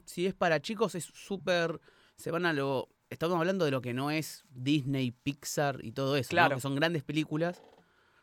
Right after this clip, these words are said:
Speaker 1: pero tienen un, un elemento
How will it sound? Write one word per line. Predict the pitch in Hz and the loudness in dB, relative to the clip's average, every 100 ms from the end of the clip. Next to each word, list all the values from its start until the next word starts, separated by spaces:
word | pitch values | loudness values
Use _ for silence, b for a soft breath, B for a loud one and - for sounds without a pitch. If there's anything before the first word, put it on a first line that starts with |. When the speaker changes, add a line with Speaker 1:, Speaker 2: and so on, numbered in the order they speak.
| b b _ _ | b b _ _
Speaker 1:
pero | 139 139 147 160 - _ _ _ _ | -2 2 2 2 -4 _ _ _ _
tienen | 147 156 | -4 -2
un, | 151 151 147 | 0 -2 -2
un | 147 151 | 0 0
elemento | 143 156 156 156 143 135 123 117 110 - | 0 -2 0 2 2 2 0 0 -2 -6